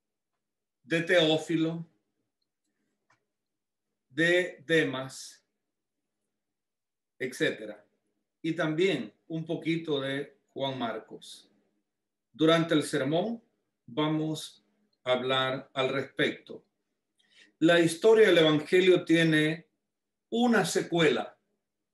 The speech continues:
Es la secuela más grandiosa que se haya escrito. La secuela de las secuelas.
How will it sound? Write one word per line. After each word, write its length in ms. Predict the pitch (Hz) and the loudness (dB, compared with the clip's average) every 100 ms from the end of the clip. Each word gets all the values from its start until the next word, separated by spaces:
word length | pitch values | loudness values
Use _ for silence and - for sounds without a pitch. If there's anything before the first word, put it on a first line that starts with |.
| _ _ _ _ _ _ _ _ _ _ _ _ _ | _ _ _ _ _ _ _ _ _ _ _ _ _
Es 220 | - 196 233 | 0 4 6
la 180 | 233 | 6
secuela 680 | 208 190 - 180 196 202 208 | 4 0 0 2 4 4 4
más 240 | 175 185 185 | 4 2 2
grandiosa 880 | 175 156 143 151 185 214 208 - | 2 2 0 0 2 2 0 -2
que 100 | 170 | -2
se 180 | 151 160 | -2 0
haya 200 | 175 175 | 2 2
escrito. 680 | 156 - 208 226 - - - _ _ _ _ _ _ _ _ _ _ _ _ _ - - - | 0 -2 -4 -4 -6 -10 -10 _ _ _ _ _ _ _ _ _ _ _ _ _ -20 -16 2
La 320 | 156 185 175 | 4 6 2
secuela 680 | 196 165 - 180 202 220 220 | 0 -2 4 4 6 6 6
de 100 | 190 | 4
las 160 | 170 | 2
secuelas. 840 | - 165 - 202 214 202 131 - | 0 -6 -2 0 2 2 -2 -6